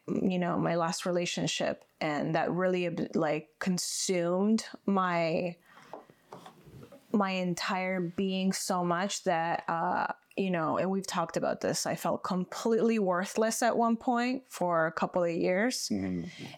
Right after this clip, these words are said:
Speaker 1: And I couldn't even, I didn't, couldn't work. I couldn't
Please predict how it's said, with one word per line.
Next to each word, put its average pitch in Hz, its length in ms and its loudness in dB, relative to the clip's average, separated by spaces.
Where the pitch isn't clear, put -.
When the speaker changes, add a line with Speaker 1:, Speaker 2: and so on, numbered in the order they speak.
Speaker 1:
And 175 720 -2
I 180 140 2
couldn't 202 300 0
even, 190 380 0
I 190 80 2
didn't, 190 220 -2
couldn't 202 300 0
work. - 540 -2
I - 80 -2
couldn't 175 580 -4